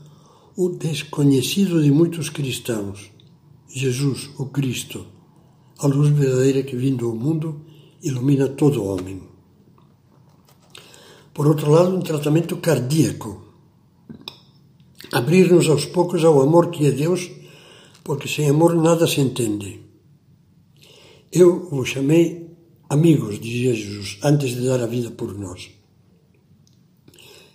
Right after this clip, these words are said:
Ele nos ama e nos oferece a sua amizade.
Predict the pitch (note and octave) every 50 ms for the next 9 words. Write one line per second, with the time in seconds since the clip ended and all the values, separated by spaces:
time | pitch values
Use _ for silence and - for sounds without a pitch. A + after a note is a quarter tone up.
0 | _ _ C#3+ D3 C#3+ D3 D3 C#3+ B2 C3 C#3+ C#3+ C#3 A2 G#2 A2+ G#2+ - - -
1 | - _ - C3 B2+ A#2+ A2+ B2+ B2 - - C3 A#2 B2+ C#3 C#3 - - D3 C#3+
2 | C#3+ D3 B2 - - - A#2+ A2+ B2 B2 A2+ G#2+ G#2+ G2+ G#2 C3 B2+ A#2+ A2 F2+
3 | F#2 - -